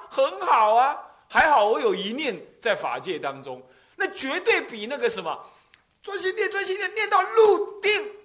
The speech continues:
他念到入定了，但对不起，他只是入定，他没有法界念，因为他不知道这个道理，所以他即是，嗯，他即那个事没有理，那是枯槁的。那样子的专心念佛，就算你功恨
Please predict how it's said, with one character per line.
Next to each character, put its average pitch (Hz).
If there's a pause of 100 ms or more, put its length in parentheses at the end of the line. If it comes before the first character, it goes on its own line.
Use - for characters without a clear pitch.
(560)
他 214
念 214
到 175
入 170
定 135
了， 87 (180)
但 123
对 120
不 107
起， - (140)
他 139
只 135
是 120
入 107 (140)
定， 104 (840)
他 143
没 127
有 113
法 110
界 -
念， 104 (300)
因 190
为 -
他 220
不 226
知 220
道 226
这 175
个 139
道 113
理， - (1040)
所 -
以 262
他 302
即 226
是， - (840)
嗯， 196 (180)
他 302
即 262
那 320
个 262
事 - (220)
没 135
有 127
理， 113 (680)
那 226
是 214
枯 294
槁 165
的。 - (640)
那 349
样 330
子 208
的 226
专 247
心 247
念 202
佛， 151
就 320
算 254
你 170
功 247
恨 233